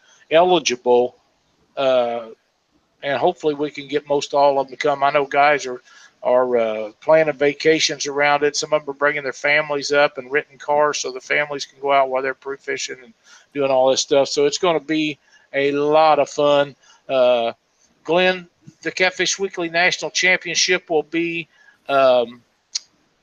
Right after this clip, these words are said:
May twelfth and thirteenth, two thousand eighteen, on Lake of the Ozarks, Missouri, uh, Public Beach number two. And if you check out the Catfish Weekly,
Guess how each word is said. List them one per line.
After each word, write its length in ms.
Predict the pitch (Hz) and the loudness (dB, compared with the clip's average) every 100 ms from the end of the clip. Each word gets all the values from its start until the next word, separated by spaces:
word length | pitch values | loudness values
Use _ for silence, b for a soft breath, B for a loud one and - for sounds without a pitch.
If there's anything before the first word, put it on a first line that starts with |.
| _ | _
May 340 | 131 147 160 180 | -4 0 2 0
twelfth 480 | - 165 170 170 | -2 2 2 0
and 140 | 190 185 | -8 -4
thirteenth, 760 | 185 196 - 156 151 - - - | -4 -4 -8 -10 -10 -14 -20 -20
two 180 | - 160 | -14 -8
thousand 500 | - 156 165 160 156 | 0 2 2 0 -4
eighteen, 600 | 165 165 - 160 160 165 - | -4 -6 -12 -10 -10 -12 -8
on 240 | 123 117 113 | -8 -6 -6
Lake 240 | 135 - | -6 -6
of 80 | 165 | -8
the 140 | 165 | -2
Ozarks, 720 | 165 160 156 156 160 160 - - _ _ _ _ _ - | 0 0 0 2 2 -2 -8 -14 _ _ _ _ _ -12
Missouri, 640 | 117 110 147 160 175 180 - b b b b b - | -10 -6 -2 0 0 -2 -4 b b b b b -2
uh, 440 | 139 127 117 113 110 _ - | 2 4 2 -2 -8 _ -2
Public 360 | 190 220 190 | 0 0 -2
Beach 280 | 208 220 - | 0 0 0
number 200 | 214 214 | 0 -2
two. 400 | - 196 196 208 - _ _ | -4 0 0 -2 -12 _ _
And 160 | 135 131 | -6 -6
if 140 | - | -8
you 60 | 131 | -10
check 340 | - 165 160 | -4 -2 0
out 180 | 170 160 | 0 0
the 60 | - | -4
Catfish 560 | - 170 160 156 139 160 | -2 -2 -2 -4 -6 -4
Weekly, 500 | 165 - 143 127 | -8 -4 -6 -6